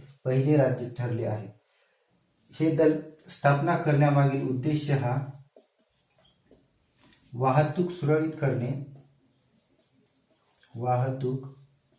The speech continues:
सुरळीत करणे, करणे आणि रस्ते अपघात रोखणे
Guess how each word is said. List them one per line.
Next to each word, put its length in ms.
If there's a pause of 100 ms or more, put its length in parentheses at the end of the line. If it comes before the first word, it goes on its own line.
(260)
सुरळीत 580
करणे, 300 (4000)
करणे 380 (240)
आणि 280 (340)
रस्ते 400
अपघात 460
रोखणे 380